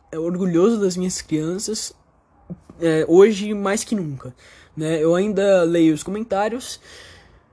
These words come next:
É, se ou quando meus filhos, ah, quiserem fi-, é, ir, ir pra câmera de novo, é, vocês vão ser os primeiros a, a verem. Ah, a-, até lá,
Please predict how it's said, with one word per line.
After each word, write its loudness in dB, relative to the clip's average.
É, 6
se 0
ou 8
quando 2
meus 0
filhos, -2
ah, -6
quiserem 4
fi-, -6
é, -2
ir, -6
ir -4
pra -2
câmera 2
de -4
novo, 0
é, 2
vocês -4
vão -2
ser -6
os -4
primeiros -4
a, -8
a -6
verem. 2
Ah, -4
a-, 4
até 4
lá, 2